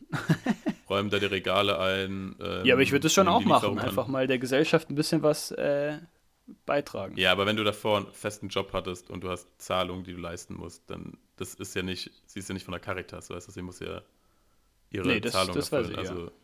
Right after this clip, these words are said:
Speaker 1: Ist klar.
Speaker 2: deswegen ist jetzt nicht so die, ist nicht so die Happy Story. Ähm, gu-, guck, also wenn man die Chance hat, finde ich, nochmal einen Beruf zu machen, wenn man natürlich helfen will, freiwillig, super cool, Simi, hast du auf jeden Fall recht, äh,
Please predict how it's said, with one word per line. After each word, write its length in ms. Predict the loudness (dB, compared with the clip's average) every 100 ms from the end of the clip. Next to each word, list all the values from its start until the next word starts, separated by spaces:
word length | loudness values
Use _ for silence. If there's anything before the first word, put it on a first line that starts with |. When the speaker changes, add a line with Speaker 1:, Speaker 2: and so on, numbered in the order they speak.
| _ _ _ _ _ _ _
Speaker 1:
Ist 140 | -20 -6
klar. 160 | -4 0
Speaker 2:
deswegen 340 | 0 0 -2 -8 -10
ist 160 | -10 -10
jetzt 140 | -6
nicht 160 | -6 -4
so 80 |
die, 240 | -4 -4 -6
ist 140 | -6 0
nicht 140 | -2
so 100 | 0
die 120 | 0 2
Happy 220 | 0 -2
Story. 500 | -2 2 4 2 0 -20 _ _ -2
Ähm, 500 | 2 2 0 -4 -8 _ _ _ _ _
gu-, 80 | -20 -6
guck, 280 | -6 -4 -4
also 200 | 2 2
wenn 60 |
man 100 | 2
die 60 | 0
Chance 340 | 0 2 2
hat, 60 | -2
finde 160 | -4
ich, 80 | -4
nochmal 160 | -2 -2
einen 100 | -2
Beruf 240 | -6 -8
zu 140 | -8 -2
machen, 400 | -2 -2 -8 -10 0
wenn 100 | 2
man 100 | 2
natürlich 240 | 0 -2
helfen 240 | -2 -2 -4
will, 80 | -6
freiwillig, 380 | -2 -2 -2 -6
super 320 | -10 -4 -4 -2
cool, 120 | -6
Simi, 160 | -4 -4
hast 160 | -4
du 40 | -4
auf 60 |
jeden 120 | -4 -6
Fall 80 |
recht, 240 | -8 -10 -12 _ _ _ _ _ -10
äh, 220 | -6